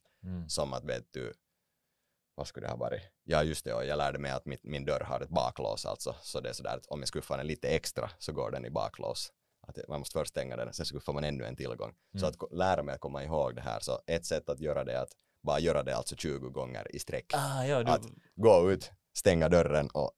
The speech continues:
Speaker 2: trycka den fast. Sen öppna dörren, gå in.
Speaker 1: <laughs>
Speaker 2: Göra om liksom, så att du vet, du
Speaker 1: Ja.
Speaker 2: på en gång försöka göra jättemånga gånger så att det blir sådär.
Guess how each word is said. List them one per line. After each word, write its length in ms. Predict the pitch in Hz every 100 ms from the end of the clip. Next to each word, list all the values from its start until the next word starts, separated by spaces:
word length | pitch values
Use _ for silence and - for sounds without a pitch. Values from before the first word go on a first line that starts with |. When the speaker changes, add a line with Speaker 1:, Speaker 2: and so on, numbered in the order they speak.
| -
Speaker 2:
trycka 280 | 85 - 67
den 120 | 64
fast. 420 | 76 67 - - _ -
Sen 140 | 78
öppna 240 | 78 76
dörren, 320 | 76 71 69 69
gå 140 | 71
in. 160 | 73 71 -
Speaker 1:
<laughs> 160 | 160 110
Speaker 2:
Göra 220 | 101 101
om 220 | 95 98
liksom, 280 | 80 71 76
så 100 | -
att 140 | 85 78
du 60 |
vet, 160 | 78 73
du 180 | 78 76 - _ _ _ -
Speaker 1:
Ja. 220 | - -
Speaker 2:
på 100 | -
en 260 | 110 92
gång 180 | 80 71
försöka 400 | 80 71 64 71
göra 220 | 65 73 69
jättemånga 520 | 73 - 76 64 67
gånger 340 | 62 60 53
så 120 | -
att 80 | 58
det 80 | 76
blir 180 | 76 64
sådär. 380 | - 62 62